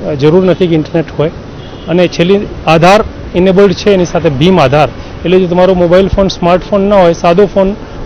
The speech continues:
હોય અને સાદો ફોન પણ ના હોય પણ તમારું ખાતું જો આધાર એનેબલ્ડ હોય, બેંક ખાતામાં જો આધાર નંબર સીડેડ હોય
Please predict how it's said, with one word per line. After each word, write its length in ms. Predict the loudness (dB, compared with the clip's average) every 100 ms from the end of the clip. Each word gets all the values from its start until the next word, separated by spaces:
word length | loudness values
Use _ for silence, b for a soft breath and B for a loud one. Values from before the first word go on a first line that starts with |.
| 0
હોય 120 | 0
અને 180 | 2 0
સાદો 260 | 2 2 2
ફોન 260 | 4 2
પણ 140 | 4 2
ના 160 | 4
હોય 80 | 4
પણ 160 | 2 2
તમારું 260 | 2 2
ખાતું 340 | 2 0 0 0
જો 180 | 0 -2 B B
આધાર 340 | 0 4 4 2 -4 -16 -16 -6
એનેબલ્ડ 380 | 2 4 4 4
હોય, 260 | 4 2 0 -10 -14 -12 -10 -8 0
બેંક 200 | 0 2
ખાતામાં 380 | 0 2 2 2
જો 100 | 4
આધાર 300 | 4 4 2
નંબર 240 | 2 0
સીડેડ 360 | 0 0 2 2
હોય 240 | 2 2